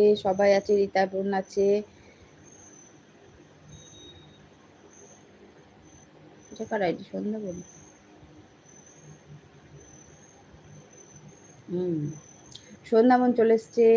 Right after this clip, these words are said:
ওয়েলকাম। অনেক অনেক ধন্যবাদ, অনেক ভালোবাসা তোমাকে। সন্ধ্যা বোন, কেমন আছো বলো? ওই ফোনটা বন্ধ করে দিলাম, বলছে মিতা বোন।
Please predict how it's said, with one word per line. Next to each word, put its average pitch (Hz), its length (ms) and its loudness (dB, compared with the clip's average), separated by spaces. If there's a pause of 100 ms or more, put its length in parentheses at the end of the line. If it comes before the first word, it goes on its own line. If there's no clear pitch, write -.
(100)
ওয়েলকাম। 220 580 2 (720)
অনেক 226 200 0
অনেক 220 240 0
ধন্যবাদ, 214 540 4 (480)
অনেক 247 220 0
ভালোবাসা 214 480 4
তোমাকে। 214 460 -2 (680)
সন্ধ্যা 220 320 0
বোন, 214 180 -2
কেমন 214 280 0
আছো 208 240 -4
বলো? 208 340 4 (4000)
ওই 214 200 6
ফোনটা 226 400 -2
বন্ধ 214 340 0
করে 220 240 0
দিলাম, 214 420 2 (1080)
বলছে 214 480 2 (720)
মিতা 208 320 0
বোন। 208 260 2